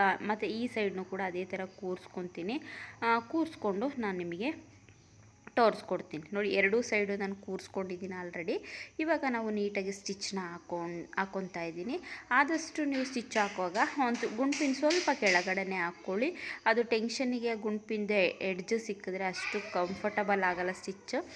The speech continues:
ಹಂಗಾಗಿ ಸ್ಟಿಚ್ಚು ಹೋಗ್ತಾ ಹೋಗ್ತಾ ನೀವು ನೀಟಾಗಿ ಗುಂಡ್ ಪಿನ್ನ, ಆ, ನೋಡಿ ನಾನು ಹಂಗೋ ಟೆನ್ಷನ್ನಿಗೆ ಅದು ಸಿಕ್ಕಾಕ್ಕೊಂಡೇ ಬಿಡ್ತು.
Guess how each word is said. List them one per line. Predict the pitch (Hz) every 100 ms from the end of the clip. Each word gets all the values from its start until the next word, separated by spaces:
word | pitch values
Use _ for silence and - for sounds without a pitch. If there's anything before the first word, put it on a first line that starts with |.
| - - -
ಹಂಗಾಗಿ | 226 247 247 240
ಸ್ಟಿಚ್ಚು | - 262 254 - 269 247
ಹೋಗ್ತಾ | - 220 220 -
ಹೋಗ್ತಾ | 202 180 - 277 277
ನೀವು | 214
ನೀಟಾಗಿ | 196 180 - 180 247
ಗುಂಡ್ | 220 208 202 196
ಪಿನ್ನ, | 190 180 175 170 165 160 - -
ಆ, | - 175 165 160 - - - - - - - - - - - - - -
ನೋಡಿ | 208 196
ನಾನು | 190 202 214 208
ಹಂಗೋ | 226 247 233
ಟೆನ್ಷನ್ನಿಗೆ | 214 220 214 247 240 233
ಅದು | 226 220
ಸಿಕ್ಕಾಕ್ಕೊಂಡೇ | 220 214 208 - 214 196
ಬಿಡ್ತು. | 180 180 240 320 -